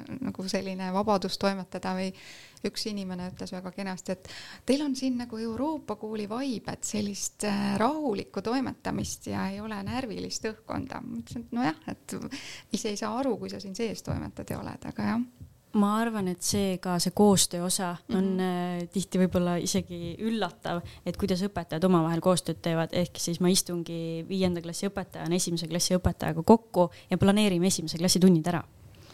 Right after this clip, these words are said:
Speaker 2: Ja siis teeme vastu. Ehk siis me tegelikult nagu ka planeerime asju koos. Eh, ehk meil on ju vaja, et noh, et meie see ühine joon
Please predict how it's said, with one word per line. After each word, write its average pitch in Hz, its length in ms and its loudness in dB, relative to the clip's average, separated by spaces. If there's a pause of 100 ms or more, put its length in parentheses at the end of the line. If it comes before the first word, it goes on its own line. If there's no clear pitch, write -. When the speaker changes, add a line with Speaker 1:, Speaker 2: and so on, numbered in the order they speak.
(120)
Speaker 2:
Ja 175 80 6
siis 185 200 4
teeme 170 220 0
vastu. - 420 0 (380)
Ehk 180 180 -2
siis - 160 -6
me 180 80 -4
tegelikult 190 560 -6
nagu 165 400 -2
ka 175 100 -4
planeerime 196 640 0
asju - 320 -4
koos. - 460 -4 (480)
Eh, 180 160 2 (100)
ehk 180 220 -2
meil 196 320 -2
on 175 100 -6
ju 180 80 -4
vaja, 190 320 -2
et 170 120 -10
noh, 190 100 0 (360)
et 185 140 0
meie 202 220 4
see 180 520 -2
ühine 196 460 -2
joon 185 460 4